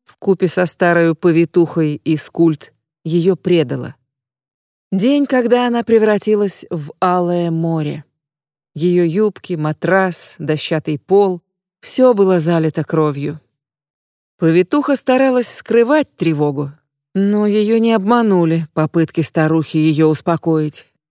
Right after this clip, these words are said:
пустыми словами и ромашковым чаем. «Всё будет хорошо. Теперь ложись. Выпей чай. Сразу всю чашку. Вот хорошо. Умница, девочка». Она залпом выпила чай,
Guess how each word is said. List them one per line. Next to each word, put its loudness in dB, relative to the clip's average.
пустыми 0
словами 0
и -4
ромашковым -2
чаем. -4
«Всё -2
будет -2
хорошо. -4
Теперь 0
ложись. -4
Выпей -2
чай. -4
Сразу 0
всю -2
чашку. -6
Вот -6
хорошо. -8
Умница, -2
девочка». -8
Она 0
залпом 2
выпила 0
чай, -2